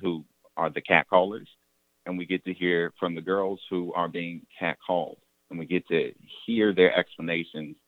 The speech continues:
um, for why they think it's wrong or right. My biggest thing in this film was to not give an outright answer of what is wrong and what is right. I always hate those, like, after-school specials where they're just, like,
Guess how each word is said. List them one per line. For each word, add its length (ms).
um, 500
for 440
why 180
they 120
think 200
it's 140
wrong 300
or 160
right. 260
My 160
biggest 360
thing 260
in 160
this 240
film 340
was 280
to 80
not 460
give 240
an 100
outright 560
answer 440
of 240
what 180
is 160
wrong 320
and 120
what 100
is 100
right. 220
I 40
always 220
hate 220
those, 220
like, 120
after-school 540
specials 460
where 100
they're 120
just, 180
like, 160